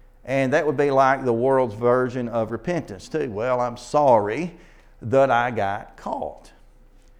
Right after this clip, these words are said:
But in the eyes of God and the way that confession is used in the New Testament, all the way through it, as a matter of fact, through these two words,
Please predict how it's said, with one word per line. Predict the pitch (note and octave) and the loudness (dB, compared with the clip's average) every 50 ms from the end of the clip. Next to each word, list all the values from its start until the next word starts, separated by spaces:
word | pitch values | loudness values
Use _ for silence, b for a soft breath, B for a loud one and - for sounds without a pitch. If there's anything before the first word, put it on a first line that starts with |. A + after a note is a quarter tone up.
| _ - _ _ - - _ - - - - | _ -20 _ _ -20 -20 _ -20 -20 -20 -10
But | B2 B2+ D3+ D3 C#3 - - | -2 2 2 2 2 -2 -4
in | D#3+ D#3 D3+ | -4 -2 -2
the | C#3+ C#3+ D3 | 0 0 0
eyes | D3+ F#3 G#3 A3+ G#3+ D#3+ | 0 0 0 -2 -4 -4
of | D3+ B2+ A#2 | -6 -6 -2
God | A#2 C#3+ D#3 E3+ E3+ D#3+ | 0 0 2 2 2 0
and | C#3 B2+ | 0 -2
the | B2+ | -2
way | C3 C#3+ D#3+ E3 D#3+ | -2 0 0 0 0
that | C3 C3 B2+ - - - - | -2 -2 -4 -6 -14 -14 -8
confession | - C#3 B2 B2 - D#3 D#3+ E3+ D#3+ - D3 C3 | -6 -6 -6 -2 -2 -2 -2 -2 -4 -6 -6 -6
is | B2+ A#2+ G#2+ A2 | -6 -6 -6 -6
used | B2 D3+ F3+ F#3+ F3 E3 D3 C#3 B2+ - C#3+ | -6 -6 -4 -4 -4 -4 -4 -6 -6 -6 -6
in | D3 D#3 D3 | -4 -4 -4
the | C#3+ | -4
New | C#3+ C#3 C#3 B2+ | -2 -2 -2 -4
Testament, | - - D3 - - - - A#2 A2+ A#2 A#2 - | -2 -2 -2 -2 -2 -6 -8 -8 -8 -8 -8 -6
all | A#2+ A#2 C3+ C#3 | -2 0 0 0
the | C3 | 0
way | B2+ B2+ A#2+ | 0 -2 -4
through | - B2 C3+ D#3 F#3 F#3+ | -2 -4 -4 -2 -2 -4
it, | - | -4
as | G#2 F#2+ | -6 -6
a | A2 | -6
matter | A#2 A2+ A#2 A2+ | -4 -4 -4 -4
of | A2 G#2 | -4 -4
fact, | B2 B2+ C3 B2 B2+ - - | -2 -2 -2 -2 -6 -8 -4
through | C3+ C#3 D3+ D#3 C#3+ | -2 0 0 2 2
these | C#3 C3+ B2+ - - | 0 0 -2 -4 -6
two | - D3 B2+ | -6 -4 -4
words, | A2+ A2 A2+ C#3+ E3+ G#3+ F#3+ D#3+ D3 C3 - | -2 -2 0 2 2 2 2 0 -2 -4 -8